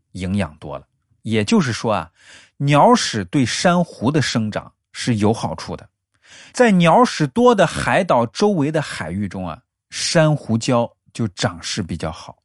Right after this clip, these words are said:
而鸟屎少的岛屿周围，珊瑚礁就长得不太好。可是现在鸟屎越来越少了，为啥呢？因为人。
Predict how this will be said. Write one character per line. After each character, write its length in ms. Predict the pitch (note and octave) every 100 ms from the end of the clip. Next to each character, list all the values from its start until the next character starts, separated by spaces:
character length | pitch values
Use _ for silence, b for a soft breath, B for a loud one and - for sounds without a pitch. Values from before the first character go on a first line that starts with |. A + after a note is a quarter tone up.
| -
而 180 | D3 A3
鸟 260 | G3+ A3
屎 240 | B3 - A3
少 260 | - G#2+
的 100 | G#2+
岛 240 | D#3+ G#2 B2
屿 120 | G#2+
周 180 | - A2+
围， 220 | F#2 F#2
珊 320 | - - A#2 A#2
瑚 180 | -
礁 220 | F2+ F#2 F2
就 140 | F#2
长 240 | E2+ - D2+
得 60 |
不 100 | C#2+
太 160 | - D2+
好。 220 | - - _ _ _ _ _ _ _ _ _
可 180 | - F#3
是 160 | - A3+
现 280 | - B3+ G#3+
在 180 | A#3
鸟 320 | D#3 C#3 C3+ G#3
屎 260 | - D3
越 220 | D#3 B3
来 180 | D#3 A2
越 140 | G3 D#3
少 260 | - -
了， 180 | D2+ - _ _ _ _ _ _
为 160 | G3 G3
啥 220 | B2 A#2+
呢？ 160 | C3 - _ _ _ _ _ _
因 140 | A#2 A2+
为 120 | G#2+
人。 340 | G2 E2 F#2